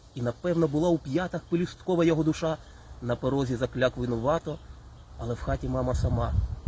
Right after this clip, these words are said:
Дядько, кажуть, приїхав тата, тільки ж чому його нема? Раптом стала Івась усти. Раптом хлопець увесь поблід,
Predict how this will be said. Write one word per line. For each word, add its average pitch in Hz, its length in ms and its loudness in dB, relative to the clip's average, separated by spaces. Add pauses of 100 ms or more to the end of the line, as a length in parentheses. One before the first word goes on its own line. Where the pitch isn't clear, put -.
(360)
Дядько, 135 260 2
кажуть, 135 320 4
приїхав 139 400 4
тата, 147 400 4 (320)
тільки 120 260 -4
ж - 140 -6 (400)
чому 117 200 4
його 131 220 4
нема? 151 340 2 (400)
Раптом - 420 8
стала 131 300 8
Івась 135 300 0
усти. - 340 -12 (600)
Раптом 143 320 0
хлопець 160 500 0 (100)
увесь 147 420 -2
поблід, 139 460 -2